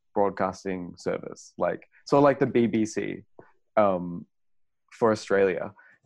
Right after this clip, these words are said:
and it's government funded. And what has happened is that they,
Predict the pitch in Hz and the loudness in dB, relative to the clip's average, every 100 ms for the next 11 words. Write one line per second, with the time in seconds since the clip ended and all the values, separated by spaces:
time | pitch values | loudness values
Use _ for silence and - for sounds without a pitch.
0 | - 113 104 101 98 123 117 113 110 120 | -2 2 2 0 -2 -4 2 2 2 0
1 | 110 107 101 101 104 - 110 107 101 101 | 2 0 2 0 0 -4 -2 0 -2 -4
2 | 98 _ _ 120 110 117 - - 110 110 | -10 _ _ -8 0 0 0 -4 -2 0
3 | 110 107 - - - - - _ - 139 | -2 -8 -16 -20 -18 -18 -20 _ -2 -2
4 | - 113 107 104 - - 113 101 - 101 | 0 0 0 -4 -6 -4 -2 -4 -2 0
5 | 95 92 _ _ 107 101 117 117 120 120 | 0 -2 _ _ -6 0 4 4 4 2
6 | 117 | -2